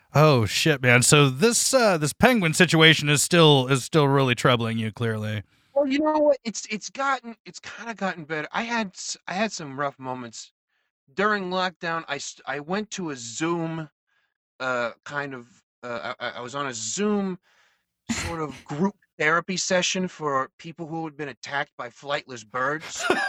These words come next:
Speaker 3: Mm.
Speaker 1: <laughs> How, how'd
Speaker 2: That
Speaker 1: that go?
Speaker 2: that went south real quick
Speaker 3: <laughs>
Speaker 2: because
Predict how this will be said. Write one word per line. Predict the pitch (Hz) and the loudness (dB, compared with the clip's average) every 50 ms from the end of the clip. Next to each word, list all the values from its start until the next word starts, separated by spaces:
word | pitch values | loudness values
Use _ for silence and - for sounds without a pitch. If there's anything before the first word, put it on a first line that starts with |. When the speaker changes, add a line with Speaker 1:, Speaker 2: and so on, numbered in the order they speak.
| 831 855 | -2 -2
Speaker 3:
Mm. | - 196 190 208 - 185 - | 0 2 2 2 2 2 -2
Speaker 1:
<laughs> | - - - - - - - - - - - - - _ _ - - _ _ _ _ _ _ _ _ _ - _ - 277 - - _ - - - - - - _ - | -6 -12 -14 -16 -16 -18 -18 -18 -20 -20 -20 -20 -20 _ _ -20 -20 _ _ _ _ _ _ _ _ _ -18 _ -8 -8 -8 -8 _ -14 -10 -10 -10 -10 -10 _ -2
How, | 147 143 240 226 202 | 2 4 4 4 4
how'd | - - - 185 | 4 4 2 4
Speaker 2:
That | 196 | 6
Speaker 1:
that | 220 185 190 190 | 4 4 4 4
go? | 156 135 120 113 113 - _ _ _ _ _ _ _ _ _ _ _ _ _ _ _ _ _ _ _ - | 0 -4 -6 -6 -10 -16 _ _ _ _ _ _ _ _ _ _ _ _ _ _ _ _ _ _ _ -8
Speaker 2:
that | 160 160 175 180 175 | -6 -4 -4 -4 -4
went | 180 175 156 - | -4 -6 -4 -4
south | - - - 165 143 131 123 120 - - _ _ _ _ _ _ _ _ _ 101 113 160 | -6 -4 -2 -2 -2 -2 -2 -4 -6 -12 _ _ _ _ _ _ _ _ _ -2 0 0
real | 143 160 339 147 - | 0 0 -2 2 2
quick | 302 - - 123 107 - - 349 | 2 2 0 -2 -4 -4 -6 -8
Speaker 3:
<laughs> | - - | -6 -6
Speaker 2:
because | - 151 - - - 156 139 - | -6 -8 -6 -6 -6 -6 -6 -10